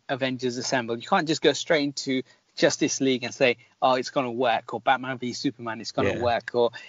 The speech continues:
Speaker 1: even
Speaker 2: We've heard
Speaker 1: Mummy,
Speaker 2: this.
Speaker 1: you're just like, um, in the Mummy, you're like, "Oh,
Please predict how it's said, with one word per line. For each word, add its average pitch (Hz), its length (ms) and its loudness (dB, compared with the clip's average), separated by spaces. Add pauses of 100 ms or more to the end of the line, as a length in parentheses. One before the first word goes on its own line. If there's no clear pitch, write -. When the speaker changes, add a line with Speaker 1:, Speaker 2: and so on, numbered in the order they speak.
(120)
Speaker 1:
even 139 120 4
Speaker 2:
We've 139 120 2
heard - 160 6
Speaker 1:
Mummy, 156 180 2
Speaker 2:
this. 117 140 0
Speaker 1:
you're 120 140 4
just 147 320 2
like, 131 320 4
um, 120 320 2 (340)
in 139 80 -4
the 135 80 0
Mummy, 147 240 2
you're 123 160 -4
like, 123 160 -2
"Oh, 135 180 -2